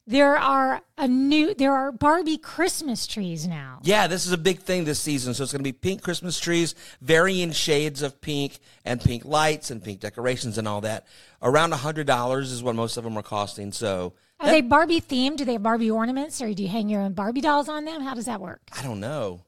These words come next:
Speaker 2: I, I guess they, I mean, they're just pink, and then, you know, you do your thing with it.
Speaker 1: Ah,
Speaker 2: So
Speaker 1: okay.
Speaker 2: it, it could go either way, I guess.
Speaker 1: Another thing that's happening this week,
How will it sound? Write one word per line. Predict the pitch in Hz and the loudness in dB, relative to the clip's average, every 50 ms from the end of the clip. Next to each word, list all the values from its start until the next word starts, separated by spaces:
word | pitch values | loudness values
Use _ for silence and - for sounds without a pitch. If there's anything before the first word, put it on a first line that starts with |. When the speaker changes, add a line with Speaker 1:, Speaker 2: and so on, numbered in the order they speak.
| _ _ _ - | _ _ _ -4
Speaker 2:
I, | 120 123 - | -4 -4 -2
I | - 117 | -4 -6
guess | 107 95 110 139 156 - - | -6 -6 -6 -6 -4 -4 -2
they, | 156 139 127 | -2 -2 -2
I | - 131 | -2 -4
mean, | 135 135 127 120 120 110 | -4 -4 -4 -4 -4 -4
they're | 131 135 | -4 -4
just | 123 147 147 - - - | -4 -4 -8 -8 -10 -12
pink, | - - 190 175 139 120 - - _ _ _ _ _ _ _ | -8 -4 -2 -2 -2 -4 -6 -12 _ _ _ _ _ _ _
and | - 123 123 | -8 -6 -4
then, | 135 127 123 | -2 -4 -2
you | 117 135 135 | -2 -2 -2
know, | 123 | -2
you | 110 110 113 135 | -2 -2 -4 -4
do | 127 127 | -4 -4
your | 123 113 117 117 | -4 -4 -4 -6
thing | 113 - 120 139 143 | -6 -6 -6 -6 -6
with | 110 92 87 80 | -6 -8 -8 -8
it. | 82 - - | -12 -12 -10
Speaker 1:
Ah, | 202 202 202 214 226 233 233 233 220 190 151 147 | -8 -8 -8 -8 -8 -8 -10 -10 -10 -10 -10 -4
Speaker 2:
So | - 139 123 113 107 - | 0 2 4 4 4 2
Speaker 1:
okay. | 214 - 202 160 - 160 | -2 -4 -8 -8 -8 -10
Speaker 2:
it, | 160 | -10
it | 156 | -8
could | 170 165 | -8 -2
go | 147 151 143 143 | 0 0 2 2
either | 139 127 123 | 2 2 2
way, | 117 135 165 160 | 2 0 0 -2
I | 113 95 | -2 -4
guess. | 90 95 95 85 85 - - - - - _ _ _ _ _ _ _ _ _ _ - - | -4 -6 -8 -8 -8 -8 -8 -10 -10 -12 _ _ _ _ _ _ _ _ _ _ -10 -6
Speaker 1:
Another | - 202 220 233 262 262 | 0 0 2 2 2 2
thing | 254 254 233 | 0 0 0
that's | 226 214 202 - | -2 -2 -4 -4
happening | 226 220 208 - 233 208 208 208 | -6 -6 -6 -4 -4 -2 -2 -2
this | 196 202 175 - | -2 -2 -4 -4
week, | 202 202 208 240 - - | -2 -2 -2 -2 -2 -6